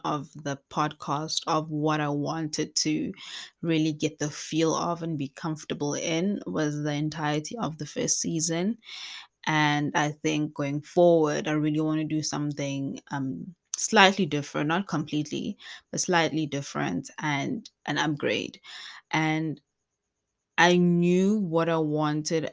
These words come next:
Actually, I said in the beginning that, I didn't say it here, but just to myself in the beginning, that I want, I wanna see how it goes, and if,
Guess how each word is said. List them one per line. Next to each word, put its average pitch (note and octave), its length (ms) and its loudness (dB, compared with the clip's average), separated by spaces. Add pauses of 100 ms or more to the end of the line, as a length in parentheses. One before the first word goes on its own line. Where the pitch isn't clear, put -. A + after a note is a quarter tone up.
Actually, F3 320 0
I D#3 100 0
said D#3 300 0
in E3 80 0
the D#3+ 80 -2
beginning D3+ 500 -2
that, C#3+ 280 -2 (1160)
I F#3+ 60 -4
didn't E3+ 240 -4
say D#3 240 -4
it E3 120 -10
here, C3+ 560 -4
but D3 240 -12
just - 220 -10
to F3 80 -10
myself D3+ 640 -8 (560)
in F3+ 120 -4
the F3 60 -4
beginning, D#3+ 600 -4
that D3+ 260 -2 (160)
I E3 200 -4
want, D#3+ 840 -2 (1500)
I G3+ 100 6
wanna G3+ 260 4
see F3 280 -4
how D#3 220 -2
it D3 160 -4
goes, D3+ 380 -2
and D3 180 -4 (100)
if, - 560 -6